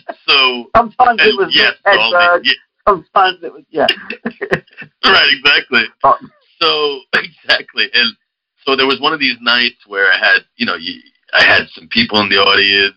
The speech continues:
Speaker 1: and I was like, and it was one of those kind of lukewarm <laughs> nights, you know, where I was, <laughs> I was basically bouncing off walls, and people were just like, "Uh, what happened?" And then, so <laughs> afterward,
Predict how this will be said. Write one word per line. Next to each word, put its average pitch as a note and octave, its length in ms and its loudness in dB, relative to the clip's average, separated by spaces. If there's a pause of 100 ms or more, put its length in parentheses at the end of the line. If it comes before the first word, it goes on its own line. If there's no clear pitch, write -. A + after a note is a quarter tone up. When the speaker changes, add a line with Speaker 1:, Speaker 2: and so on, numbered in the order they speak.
(140)
Speaker 1:
and F2+ 160 -2
I F2+ 140 0
was F#2 260 -4
like, F2+ 400 -4
and F#2+ 300 2
it A2 140 2
was A2 180 0
one B2 120 2
of A2+ 60 0
those G#2 240 0
kind G#2 180 2
of F2+ 80 -14
lukewarm G#2 600 2
<laughs> G2 40 -6
nights, A#2+ 420 0 (100)
you G#2 80 -10
know, F#2+ 220 -12 (520)
where A2+ 160 0
I A2+ 140 2
was, - 140 -4 (100)
<laughs> - 120 -14
I - 140 0
was F#3+ 120 0 (120)
basically - 480 -12 (360)
bouncing B2+ 440 0
off A2 260 0
walls, A2+ 440 0
and - 120 -20
people A2+ 260 -6
were G#2 80 0
just G2 180 -6
like, G2+ 220 2 (480)
"Uh, F#2 540 4 (120)
what B2+ 200 2
happened?" D3+ 440 2 (320)
And A#2 200 -2
then, C#3+ 340 2 (280)
so B2+ 80 -4 (180)
<laughs> D#3 160 2
afterward, A#2+ 760 0